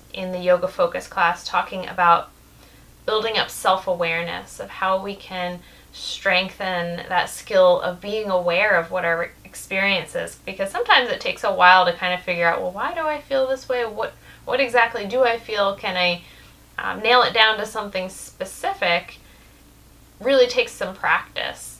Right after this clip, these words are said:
on different levels, physical,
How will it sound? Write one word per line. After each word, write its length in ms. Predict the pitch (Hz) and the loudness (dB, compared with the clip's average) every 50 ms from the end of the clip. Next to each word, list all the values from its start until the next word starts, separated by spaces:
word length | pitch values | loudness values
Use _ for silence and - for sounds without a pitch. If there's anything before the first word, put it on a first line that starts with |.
| - - | -10 -6
on 480 | 196 190 190 190 185 185 185 180 180 - | -4 -2 0 0 -2 -4 -6 -8 -8 -6
different 360 | - 233 226 - 214 - - | -6 -6 -4 -4 -4 -4 -4
levels, 760 | - 175 170 170 - - - - - - - - - - - - - - - - - - - | -2 -2 -2 -2 -2 -4 -4 -6 -8 -10 -12 -18 -20 -20 -20 -20 -20 -20 -20 -20 -20 -20 -20
physical, 840 | - - 240 233 202 220 214 - - 196 196 190 190 190 190 - | -8 -4 -4 -2 -2 -4 -6 -4 0 0 0 2 0 -2 -4 -6